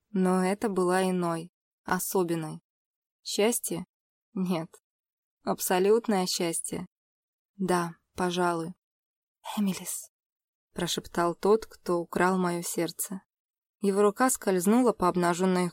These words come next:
коже и замерла на талии. А через мгновение я оказалась крепко прижата к горячему мужскому телу.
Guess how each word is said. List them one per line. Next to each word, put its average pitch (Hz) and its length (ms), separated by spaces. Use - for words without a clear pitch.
коже 220 420
и 180 140
замерла 180 600
на 190 140
талии. 165 520
А 190 140
через 185 260
мгновение 185 720
я 190 200
оказалась 190 640
крепко 196 380
прижата 185 600
к 170 100
горячему 185 680
мужскому 196 640
телу. 170 460